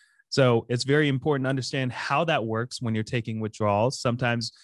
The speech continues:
you know, you say you amass a million dollars in a four oh one K. Well, that million dollars is not all yours. Some of that is gonna go towards taxes. And so it's important to understand, uh, how you're gonna pay taxes.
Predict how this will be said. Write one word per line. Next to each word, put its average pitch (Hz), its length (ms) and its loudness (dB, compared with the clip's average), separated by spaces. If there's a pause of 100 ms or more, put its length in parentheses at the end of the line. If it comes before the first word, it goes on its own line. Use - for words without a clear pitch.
(160)
you 117 80 -6
know, 110 160 0
you 113 240 0
say 117 180 -2
you 117 160 0
amass 113 400 -2
a 117 160 -8
million 120 300 -2
dollars 113 320 0
in 113 100 -4
a 107 60 -6
four 117 220 0
oh - 20 0
one 110 180 -2
K. 165 220 -2
Well, 113 360 0 (340)
that 135 180 0
million 131 320 2
dollars 135 320 2
is 107 100 -8
not 117 220 -4
all 113 180 -4
yours. 117 340 -6
Some 117 160 -8
of 117 80 -6
that 113 160 -2
is 117 180 -4
gonna 113 200 -4
go 110 360 -2 (260)
towards 110 400 -2
taxes. 147 580 -4
And 101 160 -8
so 120 140 2
it's 113 120 0
important 123 340 0
to 123 40 2
understand, 120 560 -2 (480)
uh, 104 460 0
how 120 580 0
you're 120 200 -2
gonna 117 220 -2
pay 143 260 -2
taxes. 123 680 -6